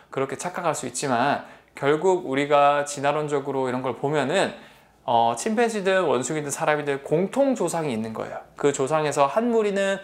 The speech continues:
인간이 된 거고 또 한 무리는 보노모가 된 거고 또 한 무리는 침팬지가 되고 이런 식으로 갈라져 나왔다라는 게, 어, 현재 진화론의 정설입니다. 자, 이렇게 이 사람은 결국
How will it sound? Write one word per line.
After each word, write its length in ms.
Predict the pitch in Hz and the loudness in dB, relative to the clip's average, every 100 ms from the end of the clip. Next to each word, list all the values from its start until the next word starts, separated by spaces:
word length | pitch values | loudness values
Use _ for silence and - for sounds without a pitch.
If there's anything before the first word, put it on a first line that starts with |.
| - - | -10 -6
인간이 380 | 139 143 147 | 0 2 2
된 160 | 135 131 | 0 -4
거고 240 | 131 123 | -2 -2
또 140 | 123 151 | 0 0
한 180 | 175 165 | 0 0
무리는 440 | 151 143 147 143 - - | 0 0 -2 -2 -6 -18
보노모가 480 | - 123 139 139 127 | -2 0 2 2 0
된 140 | 120 120 | -2 -6
거고 300 | 117 120 113 | -8 -6 -2
또 80 | 117 | -2
한 180 | 147 | 0
무리는 440 | 135 135 131 131 127 | -2 -4 -4 -4 -4
침팬지가 540 | - 156 156 135 120 | -6 -4 -4 -2 -4
되고 200 | 110 117 | -4 -2
이런 160 | 120 143 | 0 0
식으로 380 | - 127 117 - - - | -2 -6 -6 -8 -16 -14
갈라져 480 | - 123 143 175 208 | -2 2 4 4 2
나왔다라는 920 | 131 110 - 113 110 110 113 113 110 | 0 -2 -4 -4 -2 -2 -4 -6 -6
게, 480 | 107 107 147 196 - - - _ _ | -4 0 0 0 -4 -18 -20 _ _
어, 260 | - 120 - | -14 -12 -10
현재 260 | 123 123 117 | -8 -6 -6
진화론의 460 | 123 120 120 113 | -4 -2 -2 -4
정설입니다. 600 | 113 113 113 110 101 - - - _ _ _ _ _ - _ - - - - - - | -6 -6 -6 -6 -6 -10 -14 -18 _ _ _ _ _ -20 _ -12 -12 -10 -16 -16 -4
자, 140 | - 160 | 4 6
이렇게 500 | 240 - 170 185 151 | 6 2 2 2 0
이 100 | 135 | -2
사람은 880 | - 151 156 147 123 135 160 110 - - - | -2 0 2 0 -2 -2 -2 -2 -6 -18 -8
결국 640 | - 117 135 135 127 - | -2 0 2 2 -2 -12